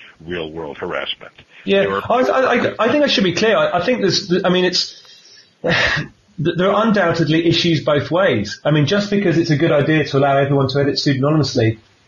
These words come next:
Speaker 2: um, or indeed completely anonymously, it doesn't mean that there aren't, there aren't gonna be systemic problems with the culture that creates that we need to somehow address.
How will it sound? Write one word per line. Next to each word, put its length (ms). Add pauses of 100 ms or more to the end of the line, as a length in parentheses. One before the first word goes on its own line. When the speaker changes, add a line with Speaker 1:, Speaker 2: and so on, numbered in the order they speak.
(120)
Speaker 2:
um, 280
or 200
indeed 320
completely 360
anonymously, 560
it 40
doesn't 240
mean 200
that 120
there 140
aren't, 420
there 120
aren't 200
gonna 120
be 100
systemic 600
problems 500
with 140
the 60
culture 460
that 200
creates 540
that 120
we 140
need 180
to 80
somehow 500
address. 560